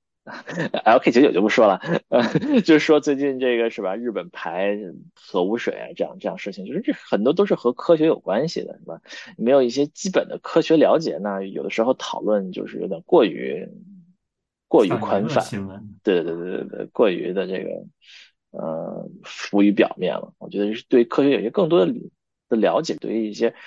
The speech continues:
Speaker 1: 一些社会重要事件的讨论可能会不一样。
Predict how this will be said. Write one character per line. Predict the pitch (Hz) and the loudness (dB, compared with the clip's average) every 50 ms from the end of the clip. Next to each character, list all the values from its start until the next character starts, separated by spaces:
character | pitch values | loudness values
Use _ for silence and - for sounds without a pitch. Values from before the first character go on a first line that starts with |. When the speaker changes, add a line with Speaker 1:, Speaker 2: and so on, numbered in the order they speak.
| - - - - _ - | -20 -20 -20 -20 _ -6
Speaker 1:
一 | - 104 | -2 0
些 | 113 113 117 | 2 2 2
社 | - - 151 | 2 0 0
会 | 127 127 113 113 123 127 | 2 2 2 2 0 -2
重 | - - 160 139 | -6 -4 -4 -2
要 | 123 117 123 | -2 -2 -4
事 | - - 131 | -6 -8 -8
件 | 127 131 127 117 | -6 -4 -4 -4
的 | 110 104 | -4 -6
讨 | - - - - - | -8 -10 -14 -12 -10
论 | 90 101 104 | -10 -10 -10
可 | - - | -10 -14
能 | - - | -14 -12
会 | - 110 | -12 -10
不 | - - 123 90 | -4 0 0 0
一 | - | 0
样。 | - - - - - | -2 -6 -10 -12 -14